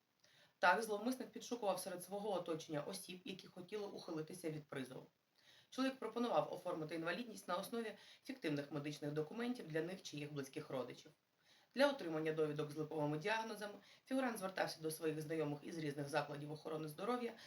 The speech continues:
на територію області залежно від прописки клієнтів. Ці документи ставали підставою для оформлення групи інвалідності та подальшого безперешкодного перетину державного кордону України. Вартість послуг стартувала з трьох тисяч доларів С Ш А,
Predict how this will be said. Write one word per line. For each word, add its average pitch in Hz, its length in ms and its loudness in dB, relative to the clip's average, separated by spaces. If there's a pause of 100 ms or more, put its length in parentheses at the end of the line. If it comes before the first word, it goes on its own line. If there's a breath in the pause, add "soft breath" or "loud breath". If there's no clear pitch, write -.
(120)
на 269 60 -2
територію 208 460 -2
області 170 480 -6
залежно 165 380 0
від 160 160 -6
прописки 147 420 -4
клієнтів. 139 520 -6 (920 loud breath)
Ці - 100 -6
документи 247 460 2
ставали 202 320 2
підставою 190 480 0
для 170 160 -2
оформлення 165 520 0
групи 160 420 -2
інвалідності 220 600 0 (280 loud breath)
та 302 80 0
подальшого 180 460 2
безперешкодного 147 760 -2
перетину 160 440 2
державного 147 500 2
кордону 135 400 -4
України. 143 480 -6 (720 loud breath)
Вартість 190 460 4
послуг 233 320 -2
стартувала 180 520 0
з 170 60 -6
трьох 156 280 2
тисяч 156 280 -6
доларів 139 380 0
С - 80 -12
Ш - 160 2
А, 240 100 2